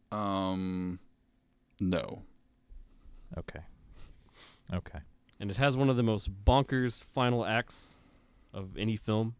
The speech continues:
Speaker 3: you could watch.
Speaker 1: Yeah, like Manitou
Speaker 3: And it would,
Speaker 1: bonkers.
Speaker 3: it would be a great double with Ninja three.
Speaker 1: <laughs> Yes.
Speaker 3: <laughs> I'm just gonna put that out there.
Speaker 2: So if any of you guys are stuck at home,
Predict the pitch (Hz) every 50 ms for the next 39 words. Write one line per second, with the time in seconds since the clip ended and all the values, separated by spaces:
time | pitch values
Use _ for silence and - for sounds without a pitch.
0 | _ - 113 110 - - 98 104 127 - - - - - 98 90 85 82 - 92
1 | 98 - - 104 95 92 90 85 80 - 87 82 80 82 78 - - - - _
2 | _ _ _ - - - - - - - - 110 117 113 113 117 113 - - 127
3 | 127 117 120 127 123 101 90 123 127 117 104 - - 127 120 104 117 113 107 104
4 | - - 113 113 101 104 98 - 110 110 104 95 82 - - - - - - -
5 | - - - - - - - - - - - - - - - - - - - -
6 | - - 107 - - 110 104 92 - - - 107 107 104 98 - - 104 98 92
7 | - - - - - - - - - 127 127 123 123 127 156 151 139 139 127 123
8 | 123 123 117 113 107 - - - - 131 110 - 120 95 104 107 113 113 110 110
9 | 110 110 113 117 110